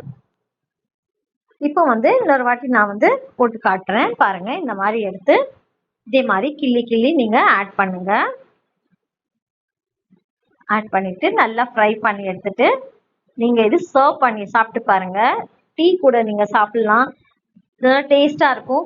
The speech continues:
கடையில நீங்க வாங்க வேண்டிய அவசியமே இல்ல. நல்ல சூப்பரான டேஸ்டியான ஆனியன் பக்கோடா ரெடி ஆயிடுச்சு. நான் இந்த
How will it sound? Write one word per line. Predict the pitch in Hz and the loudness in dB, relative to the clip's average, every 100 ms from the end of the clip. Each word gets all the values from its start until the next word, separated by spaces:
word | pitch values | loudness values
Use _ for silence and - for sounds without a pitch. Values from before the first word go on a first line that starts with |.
| 269 | -2
கடையில | 226 294 339 262 | -2 -2 -4 -6
நீங்க | 233 208 | -6 -4
வாங்க | 220 254 262 226 | -4 -2 -4 -4
வேண்டிய | 220 220 196 | -6 -2 0
அவசியமே | 214 233 240 226 240 202 | -2 -4 -2 -2 -2 -2
இல்ல. | 190 190 302 - _ _ _ - | 0 0 0 -4 _ _ _ -4
நல்ல | 269 370 359 | 0 0 0
சூப்பரான | 359 359 285 269 311 | 0 2 0 0 -2
டேஸ்டியான | 262 262 269 233 233 262 | 0 0 0 0 0 0
ஆனியன் | 240 269 285 | 0 0 0
பக்கோடா | 226 196 208 269 | 0 0 0 0
ரெடி | 214 196 233 | -2 0 0
ஆயிடுச்சு. | 196 170 - 202 311 - _ _ _ _ _ _ - 285 | 0 -4 -6 -4 -4 -6 _ _ _ _ _ _ -4 0
நான் | 277 | 0
இந்த | 277 | 0